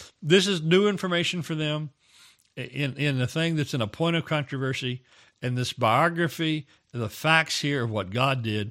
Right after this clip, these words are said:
uh, help support, uh, the claim that Paul is making that I preach the true gospel and these other folks do not. And so that's why we have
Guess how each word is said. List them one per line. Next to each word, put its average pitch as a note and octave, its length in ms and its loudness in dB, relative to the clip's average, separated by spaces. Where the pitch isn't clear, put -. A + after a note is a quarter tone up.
uh, B2 80 -8
help C#3+ 300 0
support, B2+ 600 -2
uh, G2+ 320 -6
the G#2+ 120 -10
claim E3 600 0
that B2 140 -6
Paul D#3 300 2
is A#2+ 100 0
making A2+ 420 -4
that A#2+ 140 0
I A2+ 140 0
preach F3+ 460 -2
the D#3 100 -4
true B2+ 220 -2
gospel A2 640 -6
and A#2+ 180 -6
these A2 160 -2
other D3+ 220 2
folks A#2 420 -4
do G2 160 -8
not. - 560 -12
And B2+ 100 -4
so A#2 120 -2
that's A#2 260 0
why G2+ 100 -4
we F#2+ 140 -6
have A#2 440 -6